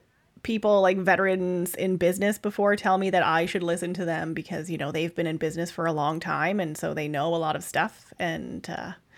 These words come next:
I don't know, they can <laughs> fix everything for me. Um, but I find that it doesn't matter who I'm spending time with if I like them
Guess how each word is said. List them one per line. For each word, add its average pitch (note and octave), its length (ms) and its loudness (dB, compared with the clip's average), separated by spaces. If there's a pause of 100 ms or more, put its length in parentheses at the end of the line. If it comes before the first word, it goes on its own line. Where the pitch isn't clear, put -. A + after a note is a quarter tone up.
(540)
I G3 100 6
don't G#3+ 100 4
know, F#3+ 240 6
they F#3 140 2
can F3+ 720 -2 (180)
<laughs> F4 280 2 (100)
fix - 360 2
everything B3 460 2
for B3 200 4
me. C#4+ 240 0 (840)
Um, F#3 440 -2 (640)
but D4 260 4
I A4 520 4
find D4+ 540 2
that B3 300 8
it A3 340 -4
doesn't C#4 420 2
matter A3+ 360 4
who G#3 360 4
I'm G#3+ 160 2
spending F#3+ 480 0
time E3 320 -2
with A#3 340 2
if F#3+ 300 -2
I F3+ 180 2
like E3+ 380 0
them C4+ 380 4